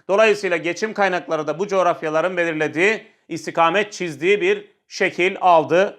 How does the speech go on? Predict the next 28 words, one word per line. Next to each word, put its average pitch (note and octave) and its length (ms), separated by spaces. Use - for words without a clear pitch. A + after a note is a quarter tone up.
canlarım. C#3+ 460
Evet, G3 340
işte F#3 680
sosyoekonomik E3 760
hayat E3 280
ve E3+ 100
şehirleşme D#3+ 840
Türk F3 140
İslam G3+ 280
devletlerinde F#3+ 880
nasıl C#3+ 520
bakalım. B2+ 420
Evet, G3+ 240
dört A3+ 220
tane A3 280
Türk F3+ 200
İslam G#3 320
devletinden F#3+ 440
bahsetmiştik. D3 960
Karahanlılar, G3+ 520
Gazneliler, F3 600
Büyük F3 180
Selçuklular D#3+ 580
ve F3 120
Türkiye D#3+ 300
Selçukluları D3 720
sevgili F3 420
gençler. E3 560